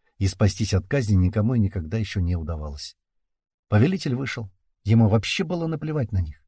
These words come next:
Чёрные шлюхи, которых я уже не хочу, надоели, ещё и не любящие часто мыться.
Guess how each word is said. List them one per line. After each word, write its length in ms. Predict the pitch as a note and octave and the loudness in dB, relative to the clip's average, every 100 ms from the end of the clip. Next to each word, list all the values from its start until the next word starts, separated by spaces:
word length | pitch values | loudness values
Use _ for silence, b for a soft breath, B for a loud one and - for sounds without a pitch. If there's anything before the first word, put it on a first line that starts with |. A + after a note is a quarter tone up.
| _ _ _ _ _ | _ _ _ _ _
Чёрные 420 | - C#3 G#2 A2+ | -4 0 4 4
шлюхи, 420 | A2 C3+ B2+ - | 2 0 -2 -2
которых 400 | F#2 A2 - G2 | -2 0 0 0
я 80 | B2 | 0
уже 180 | F#2 G#2 | 2 4
не 140 | F2+ | 4
хочу, 440 | B2 D3 - D2+ C#2 | 4 0 -2 -6 0
надоели, 680 | F2 A#2+ F3 C#3 E2 D#2 - _ _ - | 4 6 6 4 0 -4 -10 _ _ 2
ещё 300 | G#2 - E3 | 4 4 2
и 80 | E3 | 4
не 120 | E3 | 2
любящие 420 | D3+ D3+ C#3 D#3 | 2 0 -2 -2
часто 300 | C3 B2+ C3+ | 0 0 4
мыться. 480 | G2+ F#2 - F2+ | 4 4 -2 -8